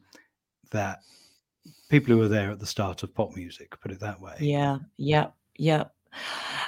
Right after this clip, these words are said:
Speaker 2: I, yes, we are running low. We, I mean, people who have died even in the last, you know, year or few years, Tom Verlaine, not that he was necessarily doing lots of new things, Scott Walker, perhaps. I mean, that, that would
Speaker 1: Mm-hmm.
Speaker 2: be a more recent example. But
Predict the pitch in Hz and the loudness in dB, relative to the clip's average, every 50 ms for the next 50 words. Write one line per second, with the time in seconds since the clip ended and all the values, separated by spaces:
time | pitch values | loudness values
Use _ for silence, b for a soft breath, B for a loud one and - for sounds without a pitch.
0 | B B B - - 190 196 202 208 214 220 220 220 214 208 180 170 180 202 196 | B B B 8 12 12 12 12 12 12 12 12 12 10 10 8 8 10 12 12
1 | 165 127 - - - 170 175 196 208 208 208 208 196 202 196 185 185 175 175 170 | 12 10 6 0 0 4 4 6 8 10 10 10 10 10 10 10 8 6 6 6
2 | 170 170 175 180 180 180 170 156 147 143 143 139 139 151 160 160 - - - 160 | 6 6 6 8 10 10 10 10 10 10 8 6 4 4 2 2 2 2 2 2
3 | 165 165 165 156 - 185 180 - 175 170 160 165 170 160 151 156 165 165 165 156 | 2 2 0 -2 -2 -4 -2 2 2 4 4 6 6 4 4 4 6 6 6 6
4 | 165 165 160 156 147 156 156 156 151 151 151 151 151 - - - - - b b | 6 2 2 2 2 2 2 2 4 4 4 4 4 0 -4 -6 -8 -14 b b
5 | b b b b b b b b b b b b _ _ _ _ _ _ _ - | b b b b b b b b b b b b _ _ _ _ _ _ _ -4
6 | - 175 165 151 151 147 151 165 165 160 156 151 151 - 185 180 175 170 156 147 | -2 0 2 4 4 4 6 8 8 8 6 4 2 2 2 4 6 8 8 8
7 | 147 147 143 147 151 151 - - - _ _ _ _ _ _ _ _ _ _ _ | 8 8 6 4 2 0 -4 -6 -8 _ _ _ _ _ _ _ _ _ _ _
8 | - - 165 160 143 156 151 151 151 147 151 151 151 160 170 - - 156 - - | -8 -4 -2 0 2 4 6 8 8 8 8 6 4 2 0 0 -2 -2 -2 -2
9 | - 143 147 147 147 147 147 156 143 147 - - 147 143 143 139 - 151 147 143 | -4 -2 0 0 0 0 0 -2 -4 -2 -2 0 0 0 0 0 0 0 0 0
10 | 147 151 - - 143 147 143 143 160 - - - - 160 - - 139 147 156 156 | 0 -2 -6 -6 -2 -2 -2 -2 -2 -4 -4 -2 -2 0 0 0 2 4 4 4
11 | 151 - - 160 156 - 160 156 170 180 - - - - - 175 147 147 147 151 | 4 2 0 0 2 2 4 6 6 4 4 2 -6 -6 -4 -2 -2 0 0 0
12 | 151 151 - - - - 160 156 - 147 147 - 151 147 147 147 147 151 151 B | 0 -2 -2 -2 0 2 2 4 4 2 2 2 4 4 6 6 4 2 0 B
13 | B B B B - 165 156 143 160 165 151 - - 170 - - 170 165 156 147 | B B B B 0 2 2 4 2 0 0 -2 -6 -6 -4 0 0 2 0 0
14 | 143 - - 156 147 - - | -2 -4 0 0 0 0 -2